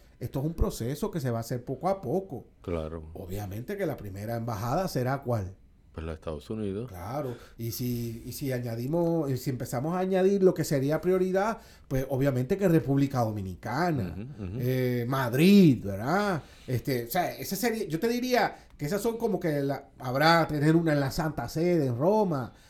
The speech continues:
Speaker 1: O sea, esas serían las primeras, ¿verdad?
Speaker 2: Habrá que tener una en La Habana.
Speaker 1: Claro, claro, también.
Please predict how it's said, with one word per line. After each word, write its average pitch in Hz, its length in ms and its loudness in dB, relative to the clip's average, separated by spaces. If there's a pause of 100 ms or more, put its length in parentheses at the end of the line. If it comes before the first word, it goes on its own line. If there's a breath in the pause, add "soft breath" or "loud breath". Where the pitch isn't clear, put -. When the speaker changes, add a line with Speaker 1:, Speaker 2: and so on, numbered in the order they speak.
(160 soft breath)
Speaker 1:
O - 60 -20
sea, 190 100 6
esas 185 240 -2
serían 247 500 0 (160)
las 139 220 -4
primeras, 123 640 -4
¿verdad? 185 440 -6 (120)
Speaker 2:
Habrá 90 240 0
que 101 100 0
tener 95 200 0
una 92 160 0
en 85 100 -2
La 80 60 -4
Habana. 98 400 -2
Speaker 1:
Claro, 139 500 0
claro, 156 300 4
también. 143 540 -2